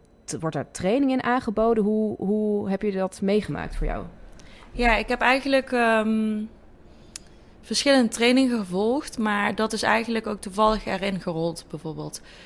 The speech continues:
Speaker 2: Dus door de zichtbaarheid ben ik bijvoorbeeld, ehm, ook bij de Bali in Amsterdam,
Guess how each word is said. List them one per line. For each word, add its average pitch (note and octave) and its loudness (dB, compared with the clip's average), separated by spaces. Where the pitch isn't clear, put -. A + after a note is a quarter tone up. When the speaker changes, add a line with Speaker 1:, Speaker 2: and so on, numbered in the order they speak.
Speaker 2:
Dus F#3 0
door F#3+ 0
de F#3 -4
zichtbaarheid F#3 0
ben F3 -4
ik E3+ -10
bijvoorbeeld, E3 -8
ehm, D3+ -8
ook F3 -6
bij E3 -2
de D#3 -6
Bali F#3 0
in A#3+ -4
Amsterdam, E3+ -4